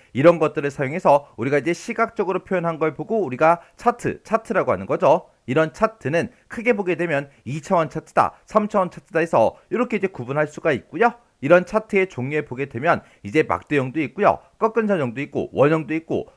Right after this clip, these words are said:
도넛형 이런 것도 있고 분산형도 있고 여러 가지 형태의 종류가 있습니다.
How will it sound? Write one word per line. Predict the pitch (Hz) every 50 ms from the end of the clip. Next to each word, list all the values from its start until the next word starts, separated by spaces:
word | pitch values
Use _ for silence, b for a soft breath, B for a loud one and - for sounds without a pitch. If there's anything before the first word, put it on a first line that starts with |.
| b -
도넛형 | - 147 175 196 202 - - 131 101 78 - _
이런 | - 143 175 208 196
것도 | 170 170 - 151 156
있고 | 160 - 143 127 139 143 -
분산형도 | - 143 139 139 156 143 139 135 120 135
있고 | 147 143 - 160 123 120 - B B B B B
여러 | 110 139 147 143
가지 | 139 139 - 135 139
형태의 | 135 165 170 - - 208 165 156 175 165
종류가 | - - 127 123 120 113 107 147 160 175 - - -
있습니다. | 98 - - - 90 107 127 120 78 - -